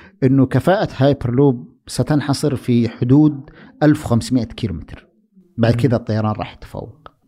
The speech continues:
Speaker 2: يعني أحس في شيء ثاني، إنه هايبرلوب، آه، ال-، ال-، ال-، الطيارة نحتاج مدرج في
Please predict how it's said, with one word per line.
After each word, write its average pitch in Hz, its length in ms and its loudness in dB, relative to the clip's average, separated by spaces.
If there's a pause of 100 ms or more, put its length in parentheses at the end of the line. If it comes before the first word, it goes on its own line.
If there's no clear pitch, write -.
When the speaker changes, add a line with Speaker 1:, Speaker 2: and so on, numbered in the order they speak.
(120)
Speaker 2:
يعني 170 220 -2
أحس 180 180 -8
في 196 100 -4
شيء 175 180 -4
ثاني، 143 480 -4 (840)
إنه 160 380 -4
هايبرلوب، 190 640 -4
آه، 131 320 -6
ال-، 147 200 -8
ال-، 151 140 -4
ال-، 120 400 -6
الطيارة 160 580 -2
نحتاج 151 540 -4
مدرج 147 500 0
في 120 460 -6